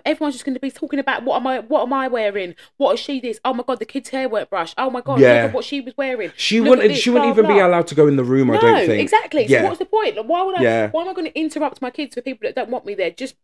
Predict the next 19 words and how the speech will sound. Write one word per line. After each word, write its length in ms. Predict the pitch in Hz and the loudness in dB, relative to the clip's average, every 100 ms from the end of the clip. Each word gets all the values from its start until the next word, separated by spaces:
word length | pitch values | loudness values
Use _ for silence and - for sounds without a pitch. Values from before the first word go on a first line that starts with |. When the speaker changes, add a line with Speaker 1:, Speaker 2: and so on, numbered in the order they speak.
| _ | _
Speaker 1:
just 260 | - 262 - | -6 -6 -6
because 280 | 240 226 226 | -6 -6 -8
he's 140 | 233 | -10
been 160 | - 202 | -10 -12
diagnosed? 600 | 220 208 208 262 170 147 _ _ | -8 -8 -8 -6 -6 -6 _ _
Don't 200 | - 156 | -2 -2
get 100 | - | -8
me 60 | - | -10
wrong. 260 | 196 254 175 | -6 -4 -2
If 80 | |
he 100 | 139 | 4
Speaker 2:
Yeah. 80 | 131 | 6
Speaker 1:
dies, 280 | - 247 349 - | 6 0 -4 -6
of 140 | 202 | -8
course 180 | - 262 - | -4 -6 -6
we'll 100 | 151 | -10
come. 220 | 139 113 _ - | -12 -18 _ 2
Speaker 2:
Yeah. 280 | 285 269 - | 4 4 -2
Speaker 1:
But 380 | - 208 196 320 | -2 -2 -2 -6